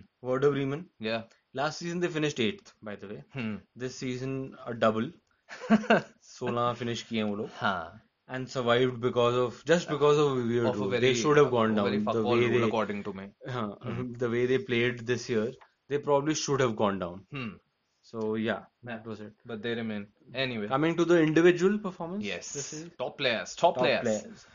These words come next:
Speaker 1: Robert Lewandowski.
Speaker 2: Fantastic. Best,
Speaker 1: No,
Speaker 2: uh, a guy
Speaker 1: he's
Speaker 2: who
Speaker 1: already, he's already won the official Bundesliga Player of the Year
Speaker 2: हाँ,
Speaker 1: award.
Speaker 2: and हम बात कर रहे हैं उसकी जो Ballon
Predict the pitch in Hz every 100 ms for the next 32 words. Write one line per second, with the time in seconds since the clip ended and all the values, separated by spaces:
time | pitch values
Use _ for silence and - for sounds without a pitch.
0 | - - 123 139 160 180 160 156 151 139
1 | - 180 - _ _ _ _ _ _ 139
2 | 127 123 107 - 87 - _ - 151 135
3 | 147 165 151 139 139 139 - 143 135 147
4 | 185 190 208 214 139 147 180 190 202 180
5 | 156 156 135 135 147 139 127 123 127 123
6 | 123 110 104 107 107 98 117 92 92 -
7 | 127 127 - - - 143 139 123 _ -
8 | _ _ 131 131 - 147 143 151 139 -
9 | 156 143 151 160 165 - _ - - 135
10 | 135 139 143